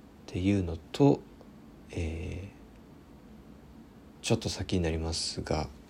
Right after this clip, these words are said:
十一月六日の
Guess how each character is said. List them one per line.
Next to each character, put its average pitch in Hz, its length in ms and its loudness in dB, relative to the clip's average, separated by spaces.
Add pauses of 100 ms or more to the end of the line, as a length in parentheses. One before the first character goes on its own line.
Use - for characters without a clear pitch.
(580)
十 87 260 -2
一 101 420 2
月 98 540 0
六 98 240 6 (140)
日 - 260 0
の 101 340 4